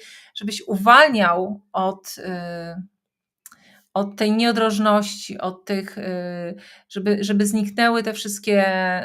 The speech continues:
y, opuchlizny, opuchlizny związane z zatrzymaniem limfy.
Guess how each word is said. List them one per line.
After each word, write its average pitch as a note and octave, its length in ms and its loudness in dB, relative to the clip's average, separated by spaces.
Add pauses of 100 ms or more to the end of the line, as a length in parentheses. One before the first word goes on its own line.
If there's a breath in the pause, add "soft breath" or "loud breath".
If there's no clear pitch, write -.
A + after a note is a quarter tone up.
(140)
y, - 1600 -16
opuchlizny, G#3 920 0 (280)
opuchlizny G3+ 720 -4
związane G3+ 560 2
z F#3 80 -2
zatrzymaniem G#3 760 0
limfy. F#3+ 440 -8